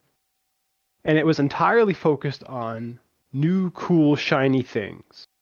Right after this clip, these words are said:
right? There, there was no return to grind. There was none of this at all.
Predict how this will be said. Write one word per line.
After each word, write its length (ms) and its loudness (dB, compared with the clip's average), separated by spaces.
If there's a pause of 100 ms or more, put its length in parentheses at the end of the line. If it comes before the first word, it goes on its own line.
(500)
right? 360 -8
There, 220 4
there 140 2
was 120 0
no 260 4
return 460 -2
to 120 -6
grind. 400 -6
There 120 -10
was 200 -10
none 140 -4
of 100 -6
this 200 -12
at 80 -10
all. 380 -8